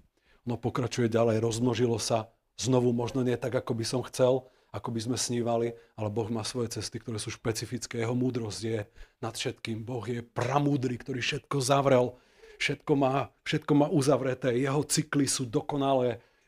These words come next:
Po konci nejakého cyklu, po konci éry, keď sa človek pozrie a pochopí Boží pohľad na vec,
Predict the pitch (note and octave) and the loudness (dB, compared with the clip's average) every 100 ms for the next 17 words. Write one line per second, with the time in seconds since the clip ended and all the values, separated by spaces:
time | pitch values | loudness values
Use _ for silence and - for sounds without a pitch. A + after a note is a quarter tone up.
0 | _ - D3 D#3 - - D#3 D3+ - C3+ | _ 4 6 6 2 2 4 4 2 2
1 | C3+ B2+ C3 C3+ - D3+ C#3 B2 D3+ D3+ | 2 2 0 0 -2 -2 -2 0 0 0
2 | C#3+ - C#3+ D3 C#3+ C#3 C3 C#3 - B2 | -2 0 -2 0 0 0 -2 -4 -2 -4
3 | - - C#3+ B2+ - C#3+ A#2+ C3 A#2+ - | -4 -2 0 0 0 0 0 0 0 -2
4 | - C#3 C3+ A2 C3 C#3+ C3+ B2 A#2+ A#2+ | 0 0 0 0 0 0 -2 -2 -4 -4
5 | B2 A#2 | -4 -6